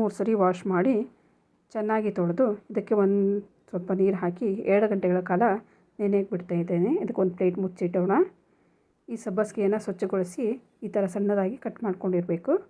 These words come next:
ಚೆನ್ನಾಗಿ. ಇವಾಗ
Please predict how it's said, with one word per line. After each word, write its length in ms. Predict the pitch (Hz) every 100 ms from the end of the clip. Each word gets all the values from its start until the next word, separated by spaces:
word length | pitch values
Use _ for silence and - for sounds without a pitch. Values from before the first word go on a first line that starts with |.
| _ _ _ _ _ _ _ _ _ _ -
ಚೆನ್ನಾಗಿ. 440 | 208 202 190 233 370 - _ _ _ _ _ _ _ -
ಇವಾಗ 300 | 214 202